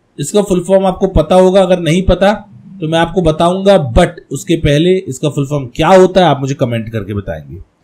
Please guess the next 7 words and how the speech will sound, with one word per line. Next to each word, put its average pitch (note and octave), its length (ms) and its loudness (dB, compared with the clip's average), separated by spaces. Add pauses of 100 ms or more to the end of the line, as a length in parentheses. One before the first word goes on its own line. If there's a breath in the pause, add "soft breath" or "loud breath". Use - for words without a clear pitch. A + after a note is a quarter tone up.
(460)
डब्ल्यूवाईएसआई, F#3+ 1200 4
डब्ल्यूवाईजी C#3+ 800 2
से D#3+ 220 -2
आप B2+ 260 -2
क्या A#2+ 140 0
समझते C3+ 420 -4
हैं? A3+ 240 0